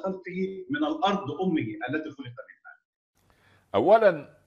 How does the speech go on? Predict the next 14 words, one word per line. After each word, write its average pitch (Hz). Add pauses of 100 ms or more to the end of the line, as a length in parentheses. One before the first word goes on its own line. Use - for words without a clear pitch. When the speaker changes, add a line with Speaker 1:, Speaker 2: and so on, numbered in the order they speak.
(200)
Speaker 2:
الأرض 165
التي 131
خلق 160
منها 104 (680)
آدم 87 (100)
عليه 78 (480)
السلام 90 (1000)
أرض 143
فيها 139
خصائص 113
عجيبة، 87 (720)
ووجب 135
على 113
الإنسان 139